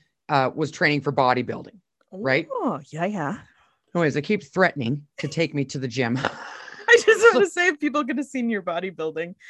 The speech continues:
Speaker 2: impression.
Speaker 1: Yeah.
Speaker 2: Just
Speaker 1: It's
Speaker 2: pointing your arms.
Speaker 1: It's more like walk like an Egyptian f-, by the bangles than <laughs> it is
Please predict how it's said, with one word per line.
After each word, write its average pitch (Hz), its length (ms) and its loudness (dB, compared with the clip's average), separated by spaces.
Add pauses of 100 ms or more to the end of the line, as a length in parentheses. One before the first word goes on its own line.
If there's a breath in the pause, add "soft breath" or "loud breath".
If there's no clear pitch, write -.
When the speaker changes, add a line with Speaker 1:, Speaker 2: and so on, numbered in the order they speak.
(220 loud breath)
Speaker 2:
impression. 190 480 6
Speaker 1:
Yeah. 185 160 6 (720)
Speaker 2:
Just 302 300 -10
Speaker 1:
It's 185 160 -14
Speaker 2:
pointing 254 260 2
your 202 160 -2
arms. 208 400 -4 (300)
Speaker 1:
It's - 100 -18
more 202 220 -2
like 190 180 0
walk 151 300 0
like 160 180 0
an 147 100 -2
Egyptian 123 640 -4
f-, 311 160 -2
by 127 140 -4
the 117 120 -4
bangles 120 680 -2
than 156 220 -2
<laughs> - 40 -10
it 339 240 2
is 302 240 0